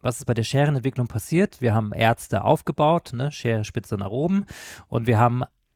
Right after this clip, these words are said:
alle anderen Berufsgruppen, insbesondere die Pflegeberufe, abgebaut.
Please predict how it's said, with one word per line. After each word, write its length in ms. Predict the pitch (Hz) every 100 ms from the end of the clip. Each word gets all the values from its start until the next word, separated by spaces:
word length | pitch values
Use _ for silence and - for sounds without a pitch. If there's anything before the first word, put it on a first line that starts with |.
| -
alle 200 | 120 120
anderen 240 | 123 170 156
Berufsgruppen, 580 | 143 151 - 151 143
insbesondere 800 | - 131 160 - 131 127 123 117
die 100 | 101
Pflegeberufe, 880 | - 120 147 151 139 127 123 127 127
abgebaut. 760 | - 117 - 101 98 87 - -